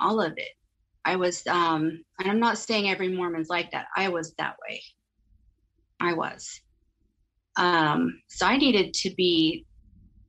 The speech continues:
taken out of that in order to forgive and understand and see people I hated through the eyes of Christ. I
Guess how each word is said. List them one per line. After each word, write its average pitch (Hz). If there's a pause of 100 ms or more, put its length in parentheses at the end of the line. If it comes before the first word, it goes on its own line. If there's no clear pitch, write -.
(120)
taken 202 (480)
out 240
of -
that 135 (1040)
in 185
order 202 (120)
to 165 (480)
forgive 165 (760)
and 175
understand 165
and 160
see 156 (2250)
people 170
I 165
hated 156 (260)
through 170
the 160
eyes 156
of -
Christ. -
I 185